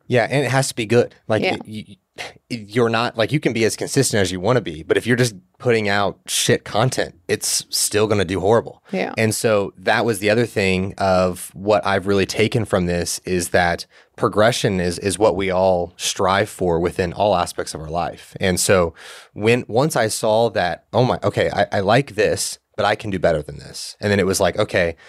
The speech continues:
Speaker 1: that was good, but I can still do better." And so that's where I found so much enjoyment of all of this, is that it just can, can continue to get better and better, and we can articulate ourselves better.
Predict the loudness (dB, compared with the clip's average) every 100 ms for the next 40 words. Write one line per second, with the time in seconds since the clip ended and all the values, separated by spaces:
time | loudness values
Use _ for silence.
0 | -10 0 0 0 0 0 0 0 -2 -2
1 | -2 -2 0 0 0 -4 -4 0 4 4
2 | 2 -6 -20 _ -8 -2 0 -2 0 2
3 | 2 0 0 0 0 0 2 2 0 -2
4 | 2 2 2 0 -2 2 4 2 0 -10
5 | -18 _ _ _ 0 2 2 0 -2 -2
6 | -2 0 0 0 -2 -2 -2 -2 -4 -2
7 | 0 0 -2 -4 0 2 2 2 0 0
8 | 0 0 2 0 -2 -4 0 2 2 0
9 | -2 -4 -4 -4 -6 -2 2 2 2 -2
10 | 2 2 2